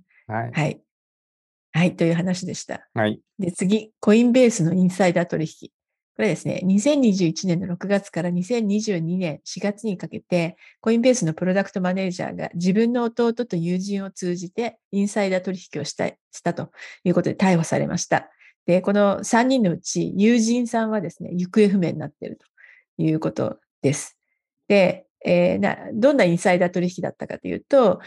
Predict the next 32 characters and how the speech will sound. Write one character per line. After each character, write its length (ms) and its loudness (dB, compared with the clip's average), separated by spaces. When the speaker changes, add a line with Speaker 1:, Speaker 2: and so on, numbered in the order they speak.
Speaker 2:
え 80 0
ー、 40 4
二 180 4
十 180 4
五 120 2
種 180 0
類 140 4
の 100 -2
コ 200 0
イ 60 0
ン 60 -2
に 80 -8
つ 180 -10
い 80 -8
て、 320 0
も 160 0
う 60 0
す 100 -4
ぐ 100 -2
コ 160 -2
イ 60 0
ン 60 -2
ベ 100 4
ー 60 0
ス 60 -14
で 100 -6
取 260 -4
引 80 -12
さ 100 -6
れ 80 -4
る 120 -4
と 160 -8